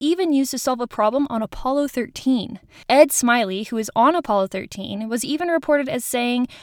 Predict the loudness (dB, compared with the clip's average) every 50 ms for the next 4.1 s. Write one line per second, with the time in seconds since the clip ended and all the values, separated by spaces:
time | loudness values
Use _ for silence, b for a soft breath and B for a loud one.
0 | B B -2 0 0 0 0 0 2 2 2 0 0 -2 -4 -6 -6 -6 -2 2
1 | 2 2 2 2 -2 -4 -6 -6 -6 -6 -6 -8 -10 -2 4 6 6 6 6 2
2 | -16 b b b b b b b 8 8 8 6 2 2 4 4 4 2 -2 -2
3 | -2 -2 -4 -2 -2 -4 -2 0 0 0 0 -2 -4 -6 -6 -8 -8 -8 -8 -14
4 | -18